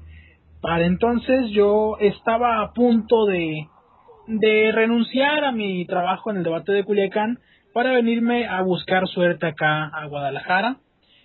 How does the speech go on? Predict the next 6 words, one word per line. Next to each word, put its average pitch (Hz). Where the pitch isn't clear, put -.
Eh, 208
y 202
pues 208
bueno, 247
este 170
fue, 214